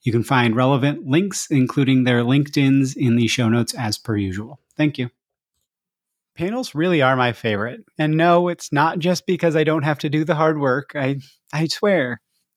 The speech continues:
they give you a chance to hear from folks entirely devoid of my own views, which I think is crucial in our learning journey to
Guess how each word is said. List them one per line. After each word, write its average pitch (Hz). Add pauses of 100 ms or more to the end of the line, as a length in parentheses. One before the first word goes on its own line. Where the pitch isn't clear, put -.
(300)
they 175
give 202
you 220
a 208
chance 180
to 156
hear 151
from 135
folks 135
entirely 135
devoid 117
of 117
my 123
own 120
views, 127
which 131
I 151
think 220
is -
crucial 170
in 139
our 135
learning 123 (300)
journey 135 (100)
to 123